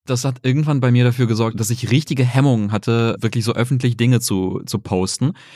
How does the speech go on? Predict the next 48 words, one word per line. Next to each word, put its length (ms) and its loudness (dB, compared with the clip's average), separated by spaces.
weil 240 0
ich 80 -2
dann 280 0
an 240 2
mich 180 2
selber 300 0
den 140 -4
Anspruch 420 -4
anlege, 440 0
naja, 280 0
wenn 120 0
ich 120 0
irgendwas 340 -4
twittere, 420 0
dann 160 0
sollte 240 0
das 180 -4
ja 120 0
auch 240 -2
irgendwie 580 -2
recherchiert 640 0
und 340 -6
faktisch 460 -2
korrekt 420 -4
sein 320 0
und 200 -4
jetzt, 200 -4
ich 120 -6
kann 240 0
nicht 180 0
einfach 300 -2
irgendwie 280 0
einfach 220 -2
so 80 -2
eine 100 2
Meinung 420 0
raushauen, 760 -2
so, 440 0
haha, 460 -2
bla, 440 -4
sondern 360 -2
ich, 160 -6
das 180 -4
muss 200 0
ja, 280 -2
das 200 -6
muss 140 -2
ja 100 0